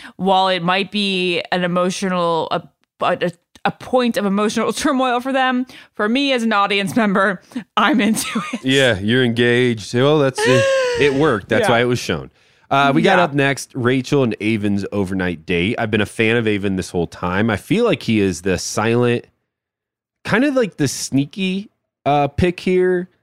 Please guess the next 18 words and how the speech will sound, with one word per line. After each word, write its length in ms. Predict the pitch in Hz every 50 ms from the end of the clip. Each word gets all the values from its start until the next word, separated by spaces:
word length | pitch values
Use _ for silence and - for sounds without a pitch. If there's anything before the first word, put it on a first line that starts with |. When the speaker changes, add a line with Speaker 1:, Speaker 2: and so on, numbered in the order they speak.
| _ _ _ _ _ _ _ _ _
Speaker 2:
Uh, 260 | - 135 135 123 117 - - -
he's 320 | - - - 147 160 143
obviously 480 | 139 123 127 151 156 165 160 - 151 135
stood 240 | 123 - - 147 135
out 200 | 135 135 127 113
since 160 | - 123 104
the 20 |
beginning. 640 | - 101 82 76 92 95 101 110 120 123 127 131 104 -
He's, 360 | - 104 107 90 85 - - _
he's 160 | - 101 90 78
been 160 | 90 87 80
kind. 520 | - - - 110 110 107 107 104 104 98
He's 220 | - 98 92 85 80
been, 240 | 76 85 85 85
he's, 220 | - 95 92 78 78 - _
he's 180 | - 90 78
good 140 | 71 - 76
looking. 580 | 71 76 92 110 101 - 117 107 101 98 98